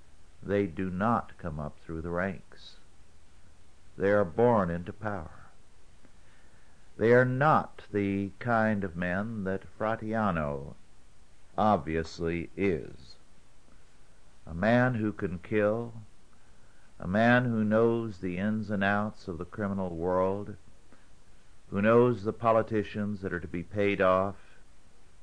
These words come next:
and who knows the workings of crime intimately from the bottom on up. And as a result, the criminal world is getting soft.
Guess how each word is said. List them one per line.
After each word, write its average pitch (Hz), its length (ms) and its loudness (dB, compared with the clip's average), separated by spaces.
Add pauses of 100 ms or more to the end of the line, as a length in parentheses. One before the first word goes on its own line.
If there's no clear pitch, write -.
(800)
and 85 140 -4
who 90 80 -2
knows 101 380 4 (160)
the 82 380 0 (180)
workings 98 640 -2
of 87 140 -8
crime 80 460 -2 (120)
intimately 73 760 -6 (1300)
from 82 240 -2
the 80 320 -2 (500)
bottom 101 480 2
on 90 380 -4
up. 80 220 -6 (1800)
And - 100 -6
as 139 240 4
a 139 40 -2
result, 92 520 2 (140)
the 92 400 -2
criminal 98 420 0
world 80 420 0
is 95 200 -4
getting 80 420 -4 (800)
soft. 82 460 0